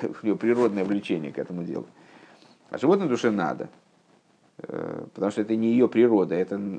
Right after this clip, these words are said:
это что-то такое, надо при-, надо на неё повлиять, что-то такое привнести в неё, тогда она поймёт, что вот в этом есть ценность. Также здесь,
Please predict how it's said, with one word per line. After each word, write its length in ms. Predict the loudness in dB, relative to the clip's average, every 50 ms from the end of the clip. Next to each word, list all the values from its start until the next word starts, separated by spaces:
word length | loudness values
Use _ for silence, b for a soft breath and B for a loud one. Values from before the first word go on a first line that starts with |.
| -8
это 180 | -10 -12 -12 -12
что-то 200 | -14 -14 -10 -10
такое, 200 | -6 -4 -4 -2
надо 200 | -2 -2 -4 -4 -8 -18 -20 -14 _
при-, 240 | -2 -2 -2 -2 -4
надо 260 | -8 -6 -6 -4 -4
на 140 | -4 -6 -4
неё 160 | -2 -2 -2
повлиять, 760 | -2 -4 -8 -6 -4 -2 2 2 2 4 4 4 2 2 0 -2
что-то 300 | -8 -8 -8 -6 -6 -10
такое 260 | -10 -8 -6 -6 -8
привнести 680 | -6 -2 -4 -2 -2 -4 -8 -8 -12 -10 -6 0 0 0
в 60 | 0
неё, 240 | 2 2 2 2 2
тогда 480 | 0 -4 -6 0 2 2 2 2 0
она 160 | 0 0 -2 0
поймёт, 420 | 2 0 0 0 0 -4 -6 -6
что 180 | -8 -8 -8 -6
вот 140 | -6 -8 -10 -12
в 100 | -10 -10
этом 220 | -10 -8 -6 -4
есть 200 | -4 -4 -6 -6
ценность. 320 | -8 -8 -8 -8 -10 -14 B B B B B B B B B B B B B -20 _ _ _ _ _
Также 320 | 6 8 8 10 8 6
здесь, 320 | 6 8 6 6 6 6